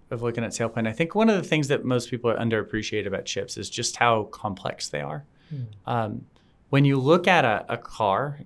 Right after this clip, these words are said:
Speaker 1: you have a single engine. Um, you know,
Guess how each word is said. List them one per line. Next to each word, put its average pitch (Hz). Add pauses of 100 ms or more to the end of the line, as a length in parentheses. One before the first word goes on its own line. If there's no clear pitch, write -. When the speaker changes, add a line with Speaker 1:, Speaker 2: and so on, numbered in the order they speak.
Speaker 1:
you 127
have 123
a 113
single 127
engine. 92 (840)
Um, 107 (560)
you 139
know, 143